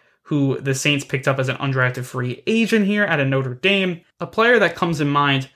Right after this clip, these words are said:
when I think about Tony Jones Junior is Devin Ozigbo, who was also kind of a training camp standout for the Saints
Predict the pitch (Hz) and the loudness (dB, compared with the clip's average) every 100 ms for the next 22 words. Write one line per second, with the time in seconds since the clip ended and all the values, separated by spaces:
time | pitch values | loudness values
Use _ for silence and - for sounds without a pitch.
0 | _ _ 147 135 135 147 139 131 127 - | _ _ -4 -2 -2 -2 0 0 0 -2
1 | 139 131 135 123 127 233 262 180 143 143 | -4 -4 -4 -4 -2 0 2 2 0 -4
2 | _ _ - 147 139 - 143 175 185 185 | _ _ 0 2 2 -4 0 2 2 0
3 | 160 - _ 151 139 156 240 202 147 143 | -4 -8 _ -2 2 2 2 4 4 4
4 | 143 165 147 147 156 196 196 190 175 170 | 0 -2 2 0 2 0 2 -2 0 -2
5 | 147 131 156 151 147 139 135 143 139 139 | -2 -4 -2 -2 -2 -4 -2 0 2 0
6 | 135 131 131 147 139 131 | -2 -8 -2 0 0 -2